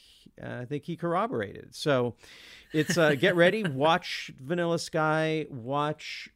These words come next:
Speaker 1: Ab-, Abre los Ojos, watch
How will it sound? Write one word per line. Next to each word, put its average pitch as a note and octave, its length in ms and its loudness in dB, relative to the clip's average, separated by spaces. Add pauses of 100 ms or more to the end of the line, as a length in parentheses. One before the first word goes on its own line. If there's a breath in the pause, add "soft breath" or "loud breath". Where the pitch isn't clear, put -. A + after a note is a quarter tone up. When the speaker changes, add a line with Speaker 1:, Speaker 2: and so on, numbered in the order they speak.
(140)
Speaker 1:
Ab-, C3+ 240 0 (100)
Abre C#3 320 0
los B2+ 240 0
Ojos, C3+ 640 -2
watch C3 640 -2